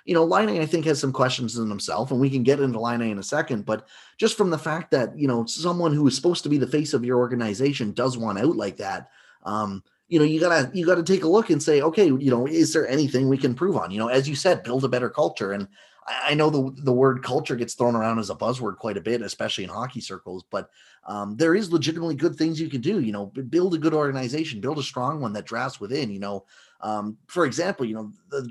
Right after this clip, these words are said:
Toronto Raptors for years were seen as a place where no one really wants to go. And I, I know this year it didn't look great with a bunch of their free agents leaving, but for the past three or four years, you know, it's been a,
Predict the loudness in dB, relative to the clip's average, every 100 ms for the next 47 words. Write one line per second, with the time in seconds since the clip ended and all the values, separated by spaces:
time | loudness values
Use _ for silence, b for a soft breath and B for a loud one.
0 | -4 -2 0 -2 -4 -4 -6 -6 -10 -4
1 | 0 0 -2 -4 -4 b b -8 -2 0
2 | 0 -4 -4 -4 -6 -4 -4 -2 -2 0
3 | 0 2 2 2 -2 -6 -6 -2 -2 -4
4 | -6 b b b -4 0 2 4 4 2
5 | 2 2 2 2 0 0 -6 -6 -2 -2
6 | -2 -8 -10 0 2 2 -2 -2 -2 0
7 | 0 -2 -6 -6 -4 -4 -2 -4 B B
8 | -2 -2 0 -2 -2 0 2 2 0 0
9 | 2 0 0 -2 -2 -4 -4 -4 -4 -6